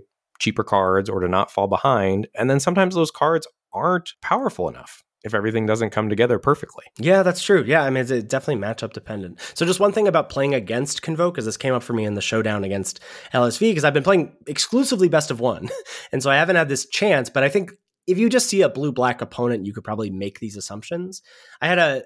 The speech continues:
Speaker 2: a game against him where he kept a pretty sketchy opener. I think it was just a one-lander with a one-drop and then missed his second land. And then he hit his land, played a two-drop, and I had a Deadly Derision. I was like, "All right, I'm gonna fire this off, but I'll maybe wait to see if he plays something better."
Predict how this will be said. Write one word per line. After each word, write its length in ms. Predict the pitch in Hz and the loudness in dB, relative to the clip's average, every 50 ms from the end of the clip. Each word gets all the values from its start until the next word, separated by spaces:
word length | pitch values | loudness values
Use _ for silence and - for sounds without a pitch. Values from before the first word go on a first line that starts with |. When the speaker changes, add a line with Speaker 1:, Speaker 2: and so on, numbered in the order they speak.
| _ - | _ -8
Speaker 2:
a 260 | 131 127 123 117 110 | -8 -6 -6 -6 -6
game 260 | 113 143 156 175 175 | -2 0 2 2 4
against 240 | 170 151 139 127 - | 4 2 0 0 -2
him 120 | 135 127 | -2 -2
where 100 | 123 117 | -2 -2
he 140 | - 147 139 | -2 -4 -4
kept 320 | - 143 143 139 - - - _ _ - | -2 -2 -2 -2 -4 -12 -20 _ _ -12
a 80 | 117 113 | -10 -4
pretty 180 | - 208 214 | -2 0 0
sketchy 360 | 185 - - 156 - - 139 | 2 2 2 0 2 2 2
opener. 240 | 127 127 - 123 117 | 2 2 2 0 -2
I 60 | 113 | -2
think 140 | 107 127 131 | 0 0 -2
it 40 | 127 | -2
was 100 | 117 110 | -2 -2
just 160 | 123 120 - | -4 -2 0
a 40 | 123 | 0
one-lander 440 | 113 113 113 117 120 120 117 113 113 | 0 2 2 2 2 2 2 2 0
with 140 | 110 107 - | 0 0 -2
a 40 | |
one-drop 500 | 101 104 104 107 110 135 135 143 143 147 | -2 0 0 0 2 2 2 2 2 0
and 100 | 143 104 | -2 -4
then 100 | 104 101 | -4 -2
missed 180 | 101 104 - - | -2 -4 -4 -4
his 120 | 117 104 | -4 -4
second 280 | - 107 98 - 107 104 | -4 -4 -6 -6 -6 -4
land. 360 | 107 104 104 123 143 156 - _ - - - - - - - - | -4 -4 -4 -6 -6 -8 -10 _ -18 -20 -20 -20 -20 -12 -6 -2
And 100 | 139 139 | 0 2
then 80 | 131 | 4
he 200 | 127 123 123 123 _ _ _ _ _ | 4 2 0 -2 _ _ _ _ _
hit 120 | - 190 | 2 2
his 120 | 185 180 160 | 2 4 4
land, 280 | 165 160 151 151 147 | 4 4 4 4 2
played 160 | - 156 151 143 | 0 0 2 2
a 60 | 135 | 0
two-drop, 580 | - - 151 131 113 110 104 101 107 - _ _ _ _ _ _ _ _ _ | 0 -2 -2 0 0 -2 -2 -2 -6 -8 _ _ _ _ _ _ _ _ _
and 140 | - 131 139 | -2 0 2
I 60 | 135 | 2
had 200 | 131 143 151 151 | 4 4 4 4
a 60 | 143 131 | 4 4
Deadly 540 | 143 143 147 143 147 143 135 135 139 139 | 2 2 2 2 2 2 2 2 0 -2
Derision. 400 | 135 - 127 131 127 113 120 117 | -2 0 2 2 2 0 0 -2
I 40 | 110 | -2
was 80 | 110 104 | -2 -2
like, 120 | 120 123 | -2 0
"All 60 | 139 | 0
right, 60 | 127 113 | 0 0
I'm 80 | 107 | 0
gonna 100 | 117 123 | 0 -2
fire 280 | 120 - 180 185 190 175 | 0 4 4 4 6 4
this 180 | 139 123 - | 2 0 0
off, 520 | 139 123 117 101 95 95 98 - - - - _ | 2 2 2 0 -2 -6 -8 -10 -16 -20 -10 _
but 140 | - 113 110 | -4 -2 0
I'll 180 | 107 107 107 110 | 0 -2 -2 -2
maybe 260 | 117 131 135 127 123 | 0 0 2 2 2
wait 220 | 117 120 123 120 - | 2 2 0 0 0
to 60 | 117 | -4
see 120 | - - | -4 -2
if 60 | 120 104 | -2 -2
he 80 | 107 | -4
plays 220 | 101 - 110 101 - | -4 -4 -4 -4 -6
something 180 | 104 101 101 | -8 -8 -6
better." 420 | 95 123 127 110 92 95 113 135 | -4 -4 -4 -4 -6 -10 -14 -16